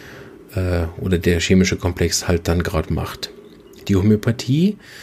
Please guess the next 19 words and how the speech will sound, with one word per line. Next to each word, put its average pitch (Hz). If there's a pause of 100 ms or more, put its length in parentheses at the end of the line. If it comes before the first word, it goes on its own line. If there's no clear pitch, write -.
(260)
da 113
ist -
ja 113
jedes 117
Arzneimittel, 113
steht 117
ja 135
für -
ein, 104 (380)
ein 101
Sammelsurium 101
an 98
Symptomen. 92
Also 80
ich -
kann 98
ja 98
nicht 92
sagen, 98